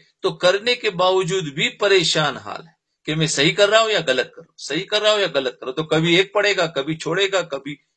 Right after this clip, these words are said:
एक रुकू, तो उसी में चलते रहते, फिर आगे जाके वसाविस की बीमारी में मुब्तला हो जाते हैं। ये मिसाल दे रहा हूं, ऐसे हर अमल में।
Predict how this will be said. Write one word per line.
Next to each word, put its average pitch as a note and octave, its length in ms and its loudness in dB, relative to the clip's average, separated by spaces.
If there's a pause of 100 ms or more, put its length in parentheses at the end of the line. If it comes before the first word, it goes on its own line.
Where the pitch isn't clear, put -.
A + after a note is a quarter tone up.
(100)
एक F#3+ 220 0
रुकू, F#3+ 320 -6
तो G3+ 180 -4
उसी G3 320 -2
में G3 160 -4
चलते D3 320 -2
रहते, A#2+ 300 -8 (300)
फिर F3+ 140 0
आगे E3+ 300 0
जाके D#3 320 -4
वसाविस C#3+ 460 -2
की C#3+ 100 -14
बीमारी B2+ 360 -6
में D3 140 -10
मुब्तला A#2 420 -10
हो F#2+ 160 -8
जाते E2+ 300 -18
हैं। - 320 -20 (480)
ये D3 80 0
मिसाल D#3 360 0
दे - 120 -8
रहा - 120 -12
हूं, - 140 -10
ऐसे C3 180 -4
हर D3 160 2
अमल F#3+ 260 0
में। F3 100 -16